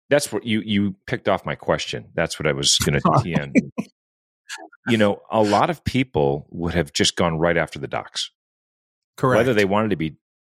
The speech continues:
Speaker 1: trained or learn or not, they would go right after 'em. If they're the problem, that's why the nurses hate 'em. That's why they're leaving. And ultimately, they started to wake up to this change in thinking and started to look inward, right?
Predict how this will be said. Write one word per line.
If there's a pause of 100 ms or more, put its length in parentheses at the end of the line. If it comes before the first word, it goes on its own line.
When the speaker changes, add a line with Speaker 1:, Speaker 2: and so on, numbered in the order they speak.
(100)
Speaker 1:
trained
or
learn
or
not,
they
would
go
right
after
'em.
If
they're
the
problem,
that's
why
the
nurses
hate
'em.
That's
why
they're
leaving. (840)
And (140)
ultimately, (480)
they
started
to
wake
up (100)
to
this
change
in
thinking
and
started
to
look
inward,
right?